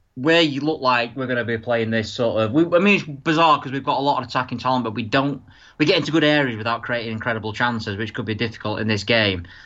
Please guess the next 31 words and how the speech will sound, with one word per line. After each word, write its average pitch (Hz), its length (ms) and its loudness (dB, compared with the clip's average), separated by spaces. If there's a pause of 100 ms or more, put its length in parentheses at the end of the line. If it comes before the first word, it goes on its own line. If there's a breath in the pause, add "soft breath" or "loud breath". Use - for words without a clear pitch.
(280 loud breath)
But 143 120 4
if 143 80 0
Bogle's 165 340 4
playing 143 240 2
as 127 80 -2
well, 143 180 4
that - 140 2
actually 160 240 -4
gives 147 120 -4
me 143 60 -2
more 143 280 0
hope 139 440 0
in 120 80 -4
an 120 60 0
attacking 120 480 -2
sense 110 200 -2
that 110 120 -2
we 113 80 2
are 117 100 4
gonna 113 140 0
create 120 340 0
more, 104 140 -2
because 104 160 -2
I 123 60 0
think 156 160 0
it's 147 100 0
another 135 260 4
player 123 360 2
you 104 160 0
have 107 220 0
to 101 280 0